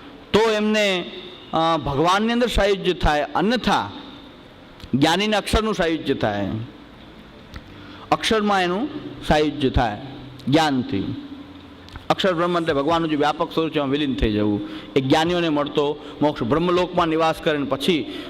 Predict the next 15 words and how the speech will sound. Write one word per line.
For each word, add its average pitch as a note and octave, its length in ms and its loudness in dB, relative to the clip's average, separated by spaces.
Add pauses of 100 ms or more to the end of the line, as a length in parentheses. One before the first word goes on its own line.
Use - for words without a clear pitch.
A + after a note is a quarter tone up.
(140)
બ્રહ્મલોકમાંથી D#3 840 0
એમને C3+ 300 0
પ્રાપ્ત B2 440 -4
થાય, A2+ 200 0 (340)
અથવા F3 540 2 (600)
સીધા F#3+ 300 4
પણ C#3 400 0 (500)
એ, E3 360 2 (380)
અ, C3+ 100 2
ભગવાનમાં D3+ 440 2
સાયુજ્ય D3 400 2
પ્રાપ્ત C3 580 0
કરે, B2 280 2 (300)
પણ F3+ 180 4
એને F#3 360 -2